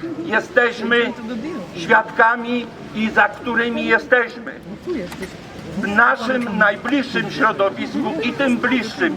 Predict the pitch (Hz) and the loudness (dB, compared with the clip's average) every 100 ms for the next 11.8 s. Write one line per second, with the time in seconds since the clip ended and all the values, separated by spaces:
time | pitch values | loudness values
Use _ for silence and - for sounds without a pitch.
0 | 175 214 247 214 190 220 233 208 160 - | -4 -4 -2 -2 2 2 2 -2 -4 -4
1 | 156 156 - - - 220 220 254 262 247 | -4 -8 -8 -6 0 0 0 0 0 0
2 | 240 226 240 - 226 214 226 226 214 233 | -2 -4 -6 -2 -2 -2 -2 -2 -2 -2
3 | 240 226 233 - - - - - 285 285 | 0 0 0 -10 -16 -18 -16 -4 0 2
4 | 277 - 247 202 220 226 233 254 247 226 | 2 2 0 2 2 0 -4 -6 -8 -10
5 | - 220 214 214 233 285 - 339 302 320 | -12 -12 -12 -8 -4 -4 -2 -4 -6 -2
6 | 175 214 - 254 240 254 254 254 214 220 | 0 0 0 -2 0 0 -2 -2 0 0
7 | - - 247 247 233 214 - - 330 - | -2 -6 -2 0 0 -4 -10 -12 -12 -12
8 | - 165 220 - 269 254 262 - 226 233 | -8 -2 -2 0 0 0 -2 -10 -10 -8
9 | 190 262 226 - 156 - 175 139 123 123 | 0 2 2 -2 -10 -14 -14 -14 -14 -14
10 | - 143 - - - - - - - - | -12 -12 -12 -12 -14 -14 -14 -12 -12 -12
11 | - 151 151 202 220 254 269 254 | -12 -10 -8 -4 0 2 2 0